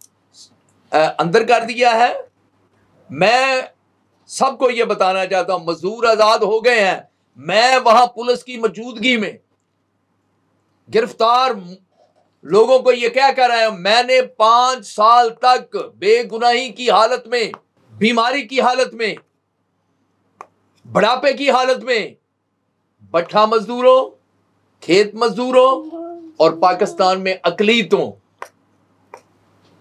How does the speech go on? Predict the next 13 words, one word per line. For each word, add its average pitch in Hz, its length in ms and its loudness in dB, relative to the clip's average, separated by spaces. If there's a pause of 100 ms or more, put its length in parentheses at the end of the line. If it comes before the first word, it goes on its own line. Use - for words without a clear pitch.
(300)
के 226 300 4
बुनियादी 185 640 0
हकूक 180 520 -2
के 196 180 0
लिए 196 680 0
आवाज़ 156 460 2
बुलंद 156 440 -4
करने 170 380 -2 (120)
पर 185 500 0 (1500)
पाँच 170 260 0
साल 160 300 2
तक 156 340 0
कैद 143 300 0